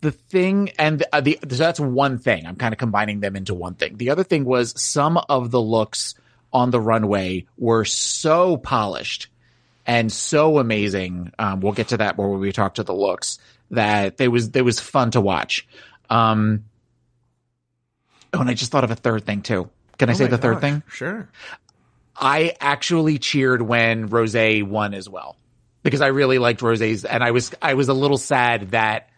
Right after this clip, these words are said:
Speaker 1: 'cause I kind of almost liked hers more than I liked, uh, Simone's for reasons
Speaker 2: Mm-hmm.
Speaker 1: that we'll talk about when we talk about the commercials.
Speaker 2: Mm-hmm.
Speaker 1: But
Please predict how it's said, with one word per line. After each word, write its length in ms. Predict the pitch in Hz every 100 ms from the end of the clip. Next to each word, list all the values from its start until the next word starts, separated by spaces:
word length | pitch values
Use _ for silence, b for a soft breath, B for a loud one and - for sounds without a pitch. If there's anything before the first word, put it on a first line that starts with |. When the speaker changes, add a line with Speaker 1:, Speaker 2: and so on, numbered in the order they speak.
| _ _ _
Speaker 1:
'cause 140 | 202 196
I 80 |
kind 280 | 190 214 269
of 80 | 240
almost 280 | 180 170 165
liked 200 | 151 -
hers 260 | 147 120
more 200 | 113 123
than 160 | 123 117
I 100 | 113
liked, 440 | 110 110 - - - _ _ _ _ _ -
uh, 440 | 113 110 104 101 90 _ _ _
Simone's 640 | - 139 120 107 87 - - _
for 100 | -
reasons 340 | 123 131 120 127
Speaker 2:
Mm-hmm. 60 |
Speaker 1:
that 100 | 110
we'll 100 | 104 107
talk 220 | 107 110
about 200 | 110 95
when 100 | 110
we 80 | 110
talk 200 | 110 110
about 160 | 110 -
the 40 |
commercials. 460 | 117 127 175 175 -
Speaker 2:
Mm-hmm. 340 | 135 123 131
Speaker 1:
But 240 | 160 147